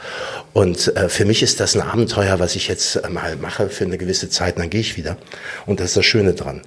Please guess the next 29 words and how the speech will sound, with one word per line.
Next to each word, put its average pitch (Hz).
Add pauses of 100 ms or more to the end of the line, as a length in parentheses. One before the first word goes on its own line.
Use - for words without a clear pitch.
(260)
Im 92
Repertoire-Theater 95 (320)
musste -
ich -
dann 85
Weihnachten, 87
Ostern, 85
Silvester. 78 (880)
Und 98
das 90
ist 85
übrigens, 80
müssen 87
die 82
hier 78
auch, 82
ne? 78 (540)
Das -
habe 87
ich -
mir 85
jetzt 82
erarbeitet, 85
dass 80
ich 80
das -
nicht -
mehr 78
muss. 76